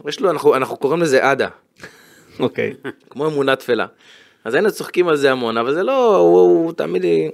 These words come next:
Speaker 1: צריך לפתור את זה, צריך לפתור את זה, אני מקווה ש-,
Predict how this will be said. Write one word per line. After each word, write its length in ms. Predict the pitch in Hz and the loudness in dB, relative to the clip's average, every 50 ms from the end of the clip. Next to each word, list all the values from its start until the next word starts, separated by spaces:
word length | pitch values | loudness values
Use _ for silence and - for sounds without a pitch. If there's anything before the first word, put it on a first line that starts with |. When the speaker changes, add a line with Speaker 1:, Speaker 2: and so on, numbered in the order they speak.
| - - - - _ _ _ _ _ _ _ | -12 -20 -20 -20 _ _ _ _ _ _ _
Speaker 1:
צריך 180 | - - - 160 | -14 -12 -6 -6
לפתור 360 | 170 160 - - 175 170 165 | -6 0 4 6 8 8 8
את 60 | 156 | 6
זה, 100 | 131 110 | 2 0
צריך 180 | 101 - - 107 | -6 -6 -10 -10
לפתור 320 | 104 - - 135 127 127 | -10 -4 0 2 4 4
את 80 | 120 104 | 4 4
זה, 100 | 98 92 | 2 -2
אני 100 | 95 98 | -4 -4
מקווה 260 | 92 - 98 101 113 | -4 -4 0 0 0
ש-, 120 | 110 - | 0 2